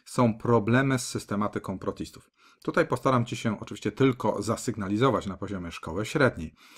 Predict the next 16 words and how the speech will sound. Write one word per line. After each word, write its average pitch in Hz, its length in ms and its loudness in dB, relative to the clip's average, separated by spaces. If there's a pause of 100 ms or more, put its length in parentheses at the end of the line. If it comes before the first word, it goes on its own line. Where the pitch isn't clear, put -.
(280)
z 101 160 -6
jakimi 117 460 2
kłopotami 107 600 0
borykają 104 480 0
się 98 240 -2
naukowcy, 104 1120 -4 (100)
e, 101 100 -2
próbując 123 760 -2 (160)
uporządkować 123 1200 2
świat - 640 0 (100)
takich 147 400 -2
właśnie 92 400 -4
organizmów. 95 680 -8 (680)
Spotkanie 190 540 2
zakończy 110 600 2
oczywiście 104 500 -4